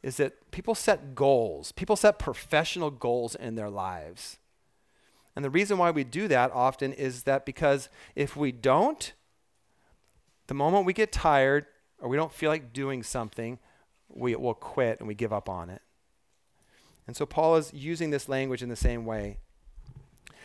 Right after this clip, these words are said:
that you have to set goals for your life, that you have to finish well, you have to finish the race, that you have to pursue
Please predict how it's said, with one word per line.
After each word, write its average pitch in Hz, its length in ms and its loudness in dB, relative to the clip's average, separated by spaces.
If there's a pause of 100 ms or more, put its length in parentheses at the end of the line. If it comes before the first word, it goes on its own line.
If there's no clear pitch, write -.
(680)
that 131 100 -6
you 127 100 -4
have 151 300 2
to 156 100 -2
set 147 300 0
goals 123 340 2
for - 100 -8
your 117 120 0
life, 107 320 -2
that - 60 -12
you 123 100 -6
have 143 220 0
to 147 80 -2
finish 147 580 -2
well, 131 280 0
you 127 80 -2
have 139 100 -4
to 143 80 -6
finish - 680 -4
the 127 200 -4
race, 113 680 2 (200)
that 135 60 -6
you 147 120 2
have 165 100 0
to - 80 -4
pursue 123 1000 -4